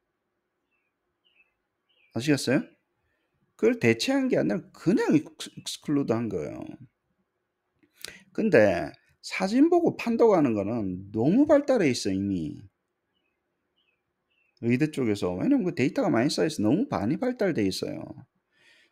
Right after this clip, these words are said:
무슨 능력이 없는 거예요? 그걸 종합적으로 해서 판단하는 능력이 이때까지는 없어서 사진만 판독하는 거야, 걔는 그냥 에이아이가. 근데 얘 사진 판독하는 거 사점영에서 뭐라고 그랬어요?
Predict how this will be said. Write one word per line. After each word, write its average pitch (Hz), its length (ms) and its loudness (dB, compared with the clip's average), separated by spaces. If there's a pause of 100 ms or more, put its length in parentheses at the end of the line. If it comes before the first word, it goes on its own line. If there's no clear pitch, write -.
(100)
무슨 127 320 0
능력이 214 400 2
없는 95 300 -2
거예요? 58 460 -8 (320)
그걸 202 260 2
종합적으로 185 760 2
해서 - 200 -4
판단하는 180 500 0
능력이 127 320 0
이때까지는 107 420 0
없어서 92 340 -4
사진만 359 760 2
판독하는 180 600 0
거야, 120 160 -2
걔는 98 340 -2
그냥 90 300 -2
에이아이가. 87 1000 -2 (3000)
근데 226 320 6
얘 196 140 8
사진 240 400 -2
판독하는 226 560 0
거 - 100 -4
사점영에서 185 840 -2
뭐라고 101 320 0
그랬어요? 110 380 -2